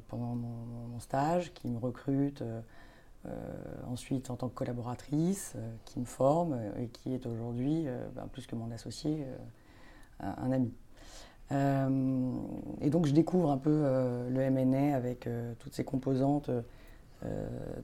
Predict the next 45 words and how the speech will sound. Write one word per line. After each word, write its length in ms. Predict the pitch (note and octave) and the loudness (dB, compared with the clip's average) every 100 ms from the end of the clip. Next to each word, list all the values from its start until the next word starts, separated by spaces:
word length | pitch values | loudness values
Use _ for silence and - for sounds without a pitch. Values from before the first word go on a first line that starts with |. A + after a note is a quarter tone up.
| - - | -12 -12
très 160 | - - | -2 0
sympathiques, 760 | - C3 C#3 C3+ - D3+ D#3+ | 0 0 0 0 2 2 4
à 80 | C3 | 2
l'époque 340 | C3 B2+ C#3 C3+ | 0 2 0 0
enfermées 460 | B2 C#3+ C3+ C#3+ | -2 2 4 4
dans 120 | C#3 | 4
des 100 | B2+ | 0
salles 180 | B2+ C3 | -2 -2
de 100 | C3 | 0
data 280 | B2+ B2+ C3 | 2 2 2
room, 360 | C3+ C#3+ D#3 C#3 | 4 6 6 6
euh, 140 | B2+ B2 - - - - - | 2 -2 -10 -20 -20 -18 -8
pendant 280 | - C3 C3 | 0 4 6
des 120 | C3 | 6
mois. 280 | C3+ C#3 D3 | 6 6 4
Alors, 260 | C3+ A#2+ A#2 | 2 0 -2
euh, 180 | A#2+ B2 | -4 -2
en 120 | A#2 | -2
revanche, 360 | B2+ C3+ - | 0 -2 -4
ça 160 | A#2 - | -6 -8
forge 220 | - C3+ | -4 -2
des 160 | B2+ A#2+ | 0 0
amitiés, 480 | B2+ B2+ - C3 B2 | 2 0 0 0 0
hein, 160 | A#2+ A#2+ - | -2 -8 -10
euh, 60 | G#2+ A2+ A2+ A2 A2 - - - - C#3+ | -10 -8 -10 -10 -12 -14 -16 -6 0 4
dans 60 | |
la 120 | G#2+ | 6
difficulté 600 | B2+ B2+ B2+ - B2+ D3+ | 6 2 -4 0 2 4
et 20 | C#3 | 4
la 120 | C3 | 4
souffrance. 500 | C3+ A#2+ D#3 A#3 - - - - - - - - - - - - - - | 0 2 2 2 -6 -16 -18 -18 -20 -18 -18 -18 -12 -12 -12 -12 -12 0
Euh, 160 | C#3+ C#3 | 4 8
on 100 | D#3+ | 10
rigole 240 | F3+ D#3+ | 10 10
beaucoup, 480 | D3 C#3 - E3 A#3 - - | 8 2 4 2 2 -4 -10
euh, 400 | A#2 B2 A#2+ A#2 A#2+ | -6 -4 -4 -4 -6
c'est 160 | - | -2
un 60 | C#3 | 2
peu 120 | E3+ | 4
une 60 | D#3+ | 6
grande 200 | D3 D3 | 6 6
colonie 200 | D3+ D3 | 6 6
de 60 | |
vacances 300 | C#3 C#3+ C#3+ | 4 0 -2
aussi, 220 | C#3 - | -2 -4